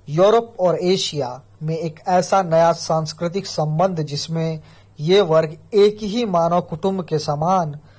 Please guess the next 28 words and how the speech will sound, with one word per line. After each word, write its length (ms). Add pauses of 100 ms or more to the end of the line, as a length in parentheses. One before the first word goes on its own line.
(340)
सदस्यों 800
की 220
भांति 680 (300)
उस 220
सब 180
का 120
आदान 420
प्रदान 400
कर 200
सके 420
जो 160
दोनों 340
में 160
महान 460
और 220
मूल्यवान 720
है। 320 (140)
और 420 (140)
अंत 300
में 280
राजनीतिक 640
और 180
आर्थिक 500
उन्नति 400
तथा 220
सैनिक 640
ख्याति 460
के 260